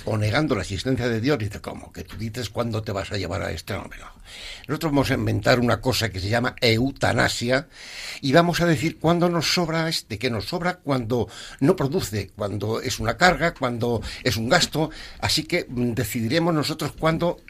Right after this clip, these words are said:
le echamos de aquí, con la eutanasia. Pero también vamos, hemos, eh, vamos a, a, a llamar una cosa que fu-, llamamos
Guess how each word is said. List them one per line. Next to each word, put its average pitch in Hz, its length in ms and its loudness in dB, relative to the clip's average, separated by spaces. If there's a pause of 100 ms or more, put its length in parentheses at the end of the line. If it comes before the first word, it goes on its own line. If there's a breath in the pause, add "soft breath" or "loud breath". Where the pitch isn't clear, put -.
le 123 140 0
echamos 135 420 0
de 101 60 0
aquí, - 320 -8 (500 loud breath)
con 98 140 -4
la 95 60 0
eutanasia. 104 560 -4 (580 loud breath)
Pero 202 320 6 (600 loud breath)
también 185 640 6 (380)
vamos, 160 460 6
hemos, 147 320 6
eh, 143 480 6
vamos 143 400 0
a, 156 340 4
a, 143 140 2 (600)
a 139 40 2
llamar 143 260 4
una 151 200 4
cosa 147 240 0
que 147 120 -4
fu-, 135 200 -4
llamamos 143 500 2